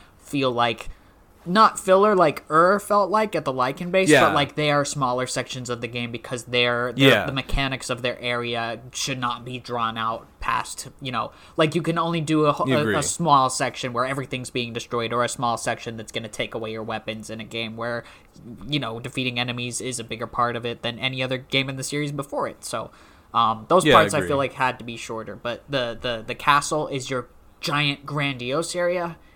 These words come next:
Speaker 1: whereas the factory was your giant, more enclosed area, like a sewers
Speaker 2: Mm-hmm.
Speaker 1: section. And thank God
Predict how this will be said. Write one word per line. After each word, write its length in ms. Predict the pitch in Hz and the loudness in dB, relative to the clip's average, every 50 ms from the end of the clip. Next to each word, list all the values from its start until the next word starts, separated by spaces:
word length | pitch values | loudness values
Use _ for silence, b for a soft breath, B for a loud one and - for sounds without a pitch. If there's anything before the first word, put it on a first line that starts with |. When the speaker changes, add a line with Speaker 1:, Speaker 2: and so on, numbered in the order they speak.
| b b b | b b b
Speaker 1:
whereas 300 | 123 131 131 123 120 - | -2 0 0 0 -2 -4
the 80 | 127 113 | -6 -6
factory 480 | - 131 120 120 - - 127 127 123 | -2 -2 -2 -2 -2 -8 -10 -8 -8
was 240 | 117 117 123 120 117 | -6 -6 -6 -6 -6
your 100 | 117 120 | -8 -12
giant, 440 | 113 - 127 123 120 117 110 107 - | -12 -8 -6 -6 -4 -6 -6 -10 -10
more 220 | 131 123 117 113 | -10 -6 -6 -6
enclosed 760 | - - 123 120 - - - - 110 110 110 110 113 - - | -6 -8 -12 -14 -12 -8 -6 -4 -4 -4 -4 -6 -10 -12 -12
area, 480 | - 110 110 110 113 113 113 113 110 - b b b b | -8 -8 -6 -6 -6 -8 -8 -8 -10 -12 b b b b
like 240 | - - 123 - - 120 | -4 -4 -4 -4 -6 -6
a 60 | 120 | -6
sewers 500 | - - - - 143 143 139 131 127 123 | -4 -4 -4 -2 0 0 2 2 2 2
Speaker 2:
Mm-hmm. 80 | 123 110 | 2 2
Speaker 1:
section. 600 | 104 98 - 120 107 - - - 120 110 - - b b b b b | 0 0 -2 -4 -6 -6 -8 -8 -8 -8 -8 -10 b b b b b
And 160 | 139 127 117 | -8 -8 -8
thank 420 | - - - 214 202 202 - 147 | -12 -4 -2 -2 -2 -2 -4 -8
God 480 | 123 123 127 123 120 120 117 110 113 | -8 -2 2 4 6 6 4 2 0